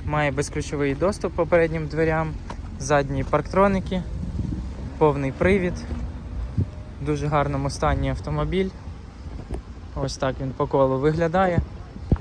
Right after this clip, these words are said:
По салону ми можемо побачити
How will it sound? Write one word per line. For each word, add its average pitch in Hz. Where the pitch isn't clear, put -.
По 165
салону 143
ми 139
можемо 135
побачити 131